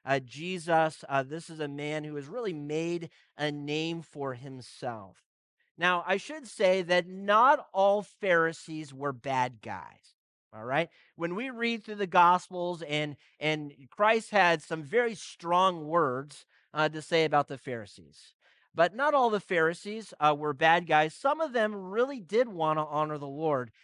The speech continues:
And I believe that Nicodemus was one of those guys. I believe the reason why he is coming to Jesus is because he does truly want to know. He's been searching his whole life. He's been studying his whole life.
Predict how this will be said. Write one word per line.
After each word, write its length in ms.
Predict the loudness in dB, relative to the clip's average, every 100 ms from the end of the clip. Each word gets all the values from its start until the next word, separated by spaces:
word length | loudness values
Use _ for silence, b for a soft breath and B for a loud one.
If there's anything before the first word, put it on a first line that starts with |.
| b b _
And 160 | -2 0
I 260 | 0 0
believe 360 | -2 -2 -2 0
that 120 | -2
Nicodemus 640 | -2 -6 -6 -8 -8 -8 -12
was 100 | -12
one 220 | -10 -8
of 40 |
those 200 | -8 -10
guys. 640 | -12 -14 -16 _ _ _ _ _ _ _
I 160 | 4 4
believe 320 | 2 -6 -6
the 80 | -8
reason 500 | -6 -8 -6 -4 0
why 420 | 4 4 4 2
he 160 | 0
is 140 | -4 -4
coming 320 | -2 -2 -2
to 100 | -8
Jesus 640 | -8 -10 -10 -8 -10 -10 -6
is 200 | -6 -4
because 340 | -6 -4 -6
he 120 | -6 -4
does 320 | 2 4 4 0
truly 360 | -10 -8 -8
want 240 | -2 0 0
to 60 |
know. 500 | 2 4 4 2 -6 _ _ _
He's 200 | -8 -6
been 160 | -8
searching 400 | -8 -6 -6 -6
his 140 | -8 -6
whole 280 | 0 2 6
life. 300 | 6 6 0
He's 200 | -12 -4
been 160 | -4
studying 420 | -4 4 4 4 -2
his 220 | -8 -6
whole 220 | -2 4
life. 280 | 6 6